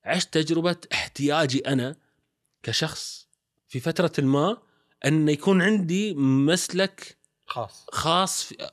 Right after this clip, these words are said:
Speaker 1: أو سهل أن أستخدمه، آه، باب سهل أن، أن أمر فيه،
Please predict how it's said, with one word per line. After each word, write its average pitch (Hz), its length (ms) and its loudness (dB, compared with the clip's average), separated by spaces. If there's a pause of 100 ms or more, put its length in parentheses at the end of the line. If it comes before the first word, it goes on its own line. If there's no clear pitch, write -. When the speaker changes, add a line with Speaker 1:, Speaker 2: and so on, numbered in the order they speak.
Speaker 1:
أو 139 80 2
سهل 208 500 0
أن - 60 -8
أستخدمه، 117 500 -6 (1000)
آه، 107 260 -2
باب 139 420 0
سهل 185 280 0
أن، 156 140 2
أن 139 280 0
أمر 139 260 2
فيه، 120 340 -6